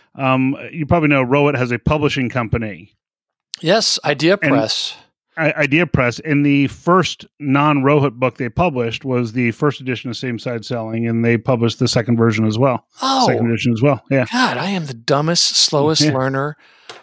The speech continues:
Speaker 2: I didn't
Speaker 1: No,
Speaker 2: rea-, I
Speaker 1: not
Speaker 2: didn't
Speaker 1: true.
Speaker 2: realize that. You know what's funny, and I've talked to him about this. I've, I interviewed people over the years who were, had been published by Idea Press,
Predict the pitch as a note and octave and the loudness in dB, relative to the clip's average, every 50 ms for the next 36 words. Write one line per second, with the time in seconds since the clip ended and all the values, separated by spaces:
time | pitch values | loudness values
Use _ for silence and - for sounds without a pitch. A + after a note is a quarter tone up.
0 | - D4 D4+ - B3 D4+ D#4 D4 C#4 B3 A3 A3 G#3+ D3 - A3+ A3+ C3 C3+ C#3 | -8 -6 -2 2 2 4 4 4 4 4 2 2 2 4 4 4 4 4 2 2
1 | C#3 F#3 F#3 G3+ A3 C#4 C4 A3 E3+ - - - F#3 F#3+ F#3+ E3 C3 C3+ D3 C#3 | 2 2 2 2 4 4 4 4 4 2 2 0 0 2 2 2 0 0 -2 -2
2 | C#3 D3 D3 - - D#3+ - - - - F#3 F#3+ F#3 - F3 B2+ B2+ A#2+ A2+ A2+ | -2 -2 -2 -4 -8 -20 -20 -16 -6 -2 -2 -2 -2 -2 -4 -4 -2 -2 -2 0
3 | C#3 C#3+ E3 E3 - - G#2+ G#2 - - - - - - - - - - F#3+ G#3+ | 0 0 0 0 -2 -4 -4 -2 -2 -4 -6 -6 -10 -20 -20 -10 -4 -2 0 0
4 | A3 F#3+ F3+ - _ _ _ _ _ _ _ _ _ _ _ _ _ _ _ _ | 0 -2 -6 -14 _ _ _ _ _ _ _ _ _ _ _ _ _ _ _ _
5 | _ _ _ _ _ - G3+ A#3 A3+ G#3 G3+ F3+ D#3 D#3 D3+ - - D#3 D3 - | _ _ _ _ _ -2 2 2 4 4 4 4 2 2 0 0 0 0 0 2
6 | D#3 D3 C3+ C3 B2+ B2 A#2+ A#2 A#2 A2 A2+ B2+ C3 - - C3+ B2+ B2 B2 B2 | 2 2 2 2 2 0 0 0 0 0 0 0 -2 -2 -2 -2 -4 -4 -6 -8
7 | - B2 B2 B2+ C3+ - A#2 A#2+ B2+ _ _ _ - - A2+ A2+ - A2+ A2+ - | -14 -16 -14 -12 -8 -6 -6 -6 -6 _ _ _ -20 -18 -14 -10 -10 -8 -6 -4
8 | - B2 B2 B2+ - - D3+ C3 B2+ B2 A#2+ B2 F#3+ B3 A#3+ - - - G2 G2 | -2 0 0 0 0 0 0 2 2 0 0 0 0 0 0 0 -2 -6 -4 -4
9 | G2 - - | -4 -4 -6